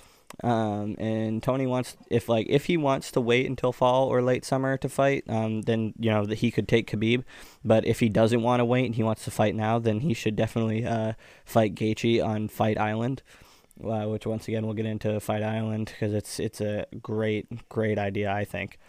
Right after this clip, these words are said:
Um, also to kinda get into Justin Gaethje, um, he, he's, uh, he's got a couple paths he could go down in this situation, 'cause he's,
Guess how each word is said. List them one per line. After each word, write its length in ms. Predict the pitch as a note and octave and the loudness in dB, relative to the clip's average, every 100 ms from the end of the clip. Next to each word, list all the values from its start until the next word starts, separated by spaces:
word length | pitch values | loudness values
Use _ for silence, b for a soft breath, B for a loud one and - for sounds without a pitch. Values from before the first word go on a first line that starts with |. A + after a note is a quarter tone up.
| B B B B _ _ _ _ _ - - | B B B B _ _ _ _ _ -12 -4
Um, 340 | B2+ A#2+ A#2 - F2 | -2 -2 -4 -8 -6
also 320 | A2+ C3+ C#3+ | -4 -2 -2
to 180 | B2 A#2 | 0 -2
kinda 240 | C#3 C3 A#2 | -2 -2 0
get 160 | A#2+ | 0
into 320 | A#2 A#2 G#2+ | 0 0 0
Justin 360 | G#2+ A2 - A2 | 0 -2 -2 -2
Gaethje, 480 | A2 A2 A2+ G#2+ G#2+ | 0 0 0 -2 -2
um, 460 | G#2+ A2 A2 G#2+ G#2 B B B B B | -2 0 0 0 -4 B B B B B
he, 460 | C3+ C#3 C#3+ C3 | 2 4 4 2
he's, 380 | A#2+ C3 C3 - | 2 0 0 0
uh, 180 | A#2+ A#2 | 2 2
he's 160 | B2+ | 2
got 120 | E3+ F3 | 2 0
a 40 | |
couple 260 | - E3 - | 0 -2 -2
paths 360 | G#2+ A2 G#2+ | -2 0 -2
he 120 | - G#2+ | -6 -6
could 160 | A2 | -4
go 140 | A2 G#2+ | -2 -2
down 160 | A2 | -2
in 80 | A2 | -4
this 120 | G#2 | -4
situation, 560 | A2 - G#2+ A2 - A2 | -4 -2 -2 -2 -4 -4
'cause 200 | A#2+ G#2 | -4 -2
he's, 260 | A#2+ A2+ | 0 -2